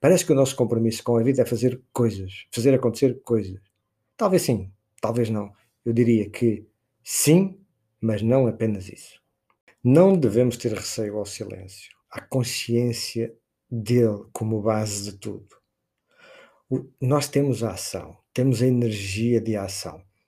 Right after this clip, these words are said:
mas o silêncio, o silêncio mesmo, por opção, no estado consciente,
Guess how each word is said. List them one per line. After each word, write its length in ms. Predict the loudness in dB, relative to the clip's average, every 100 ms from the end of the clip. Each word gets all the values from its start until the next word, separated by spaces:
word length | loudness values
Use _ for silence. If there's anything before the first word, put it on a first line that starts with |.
| -20 _ -10
mas 200 | -6 -2
o 60 |
silêncio, 800 | -2 0 2 2 0 -4 -12 -14 -14 _ _ -12
o 60 |
silêncio 520 | -4 0 2 0 -2
mesmo, 600 | 0 4 6 6 2 -8 -12 -18 _ _ _ _
por 180 | 4 6
opção, 600 | 6 2 -2 -2 -2 -8 -20 _
no 100 | -4
estado 340 | -2 0 0 0
consciente, 720 | -2 -2 -2 -4 -4 -10